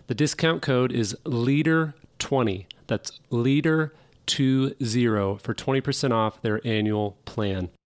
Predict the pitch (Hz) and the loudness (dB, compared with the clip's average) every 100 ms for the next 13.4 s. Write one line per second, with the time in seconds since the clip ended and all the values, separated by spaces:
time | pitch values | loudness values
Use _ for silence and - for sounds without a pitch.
0 | _ - - 147 120 151 165 156 - 151 | _ -10 -2 0 2 2 4 2 2 2
1 | 135 117 135 131 139 123 - 135 131 131 | 2 2 0 0 0 0 0 0 0 0
2 | 123 - 127 117 104 104 - - 120 117 | -2 0 0 2 2 -2 -4 -2 2 2
3 | 117 - - - 117 107 95 101 - _ | 0 -6 -16 -4 -2 0 -2 -6 -14 _
4 | _ _ _ _ _ _ - 180 156 156 | _ _ _ _ _ _ 2 4 6 4
5 | 156 - 143 - 139 151 139 139 156 139 | 4 4 2 2 2 4 6 6 4 4
6 | 120 117 127 139 139 127 - 127 - 123 | 4 6 6 4 2 0 0 0 2 0
7 | - - - 123 123 - 143 156 - 117 | 0 -8 2 2 2 2 2 2 0 0
8 | 127 117 123 - - 110 113 120 120 120 | 2 2 2 -2 -8 0 2 4 4 2
9 | 113 110 113 135 135 135 110 117 117 117 | 2 2 4 2 0 -2 0 2 4 4
10 | 110 - - - 170 151 - 127 123 117 | 2 -2 -4 0 2 0 2 4 4 2
11 | - - - - - 117 113 - 135 123 | -2 -20 -20 -14 -4 0 0 0 -2 2
12 | 127 127 131 - 117 110 - - - 135 | 2 2 0 0 2 2 0 -10 -2 2
13 | 131 139 139 | 4 4 2